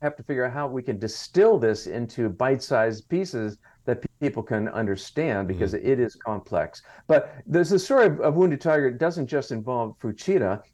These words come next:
Speaker 1: It also involves an American named Jake DeShazer. He joined the Army, the U S Army Air Corps, and volunteered for the first s-, attack against the Japanese after the Pearl Harbor attack. This is called the Doolittle Raid.
Speaker 2: Wow.
Speaker 1: The raid went pretty well, but their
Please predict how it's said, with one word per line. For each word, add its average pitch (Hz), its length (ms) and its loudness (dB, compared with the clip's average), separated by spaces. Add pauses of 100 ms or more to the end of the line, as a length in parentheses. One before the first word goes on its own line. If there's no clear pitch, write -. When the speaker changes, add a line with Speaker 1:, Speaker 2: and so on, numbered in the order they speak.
(100)
Speaker 1:
It 127 100 -4
also 139 300 -2
involves 117 400 -2
an 107 80 -4
American 120 420 -4
named 104 220 -4
Jake 113 240 -2
DeShazer. 113 640 -2 (380)
He - 160 -4
joined 147 320 2
the 147 80 2
Army, 135 500 0
the 110 140 -8
U 113 120 -4
S 117 140 -6
Army 110 260 -2
Air 131 200 2
Corps, 135 440 -2
and 110 280 -6
volunteered 127 560 -2
for 110 80 -10
the 110 100 -4
first 143 480 -2 (300)
s-, - 100 -20 (140)
attack 165 520 0
against 127 380 -2
the 123 60 -6
Japanese 120 640 -2
after 127 340 -6
the 98 100 -6
Pearl 107 280 -4
Harbor 101 220 -2
attack. 101 280 -6
This 127 180 -6
is 113 60 -12
called 110 220 -4
the 98 80 -4
Doolittle 113 420 0
Raid. 92 320 0 (240)
Speaker 2:
Wow. 90 160 -14
Speaker 1:
The 123 100 -6
raid 175 240 4
went 156 220 -4
pretty 165 240 0
well, 147 320 0
but 110 140 -10
their 113 200 -6